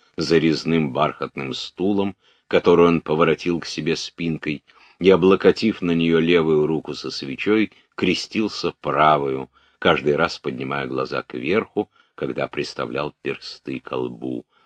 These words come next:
Лицо его выражало спокойную набожность и преданность воле Божией. «Ежели вы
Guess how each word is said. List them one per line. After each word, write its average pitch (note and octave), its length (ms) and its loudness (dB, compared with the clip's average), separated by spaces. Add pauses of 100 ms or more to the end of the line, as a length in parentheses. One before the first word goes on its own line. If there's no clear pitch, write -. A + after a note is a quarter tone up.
(260)
Лицо D#2+ 520 2
его G2 220 2
выражало C2+ 720 -4
спокойную B1 800 -6
набожность G2 880 -4 (260)
и E2+ 140 -4
преданность E2+ 1400 -6
воле B1+ 520 -6
Божией. A#1 680 -12 (1300)
«Ежели E2+ 640 2
вы F2 420 -2